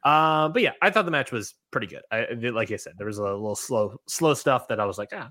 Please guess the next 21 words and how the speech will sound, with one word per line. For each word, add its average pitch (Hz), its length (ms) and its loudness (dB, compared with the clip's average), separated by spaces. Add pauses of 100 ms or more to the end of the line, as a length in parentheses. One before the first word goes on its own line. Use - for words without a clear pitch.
Th-, 202 200 6
those, 185 340 4
uh, 156 380 6 (100)
back-to-back 170 640 2
Canadian 151 420 2
destroyers, 120 640 0
I 123 40 2
was 123 120 -2
like, 117 120 0
"Ooh, 147 220 2
can 170 140 2
we 180 80 2
get 175 180 2
more 190 420 6
of 214 120 4
a - 20 0
rotation 180 640 0
on 127 160 -2
these 113 260 -8
next 135 340 -4
time?" 127 420 0